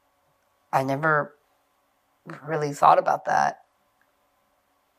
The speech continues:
That people could have a, such a hard time speaking for themselves.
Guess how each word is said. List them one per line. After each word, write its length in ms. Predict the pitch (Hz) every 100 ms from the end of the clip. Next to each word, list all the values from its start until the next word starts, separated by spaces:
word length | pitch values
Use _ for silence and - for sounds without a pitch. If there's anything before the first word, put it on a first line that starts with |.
| _ _ _ _ _ _ _ _ _ _ _
That 320 | 160 147 147
people 300 | 165 160 165
could 180 | 160 151
have 160 | 139 139
a, 240 | 139 143 - -
such 200 | - 143
a 120 | 127
hard 180 | 135 139
time 640 | - 143 139 143 147 160 _ _ _ _ _ _
speaking 840 | - - - 151 160 - 143 143 139
for 80 | 160
themselves. 880 | 151 147 165 151 156 151 - -